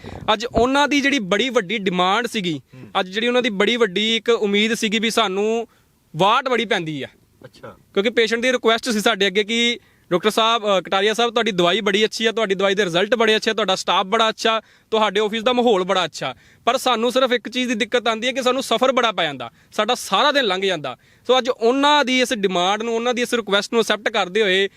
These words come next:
Speaker 1: ਅੱਜ ਆਪਾਂ ਜ਼ੀਰਕਪੁਰ ਦੇ ਵਿੱਚ ਬਾਬਾ ਜੀ ਦੀ ਕਿਰਪਾ ਦੇ ਨਾਲ ਆਪਣੀ ਸੈਕਿੰਡ ਬ੍ਰਾਂਚ,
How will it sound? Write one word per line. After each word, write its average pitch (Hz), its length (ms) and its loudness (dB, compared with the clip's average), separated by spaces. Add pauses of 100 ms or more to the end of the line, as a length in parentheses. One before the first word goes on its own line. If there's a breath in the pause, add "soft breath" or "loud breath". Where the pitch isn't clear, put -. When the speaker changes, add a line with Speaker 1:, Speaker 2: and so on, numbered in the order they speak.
(260 soft breath)
Speaker 1:
ਅੱਜ 208 120 -2
ਆਪਾਂ 240 180 0
ਜ਼ੀਰਕਪੁਰ 220 560 -2
ਦੇ 233 160 0
ਵਿੱਚ 160 380 -2 (500 soft breath)
ਬਾਬਾ 180 300 0
ਜੀ 240 80 -2
ਦੀ 240 100 0
ਕਿਰਪਾ 214 340 -2
ਦੇ 214 120 0
ਨਾਲ 190 400 0
ਆਪਣੀ 202 380 -4
ਸੈਕਿੰਡ 226 480 -2
ਬ੍ਰਾਂਚ, 175 500 -2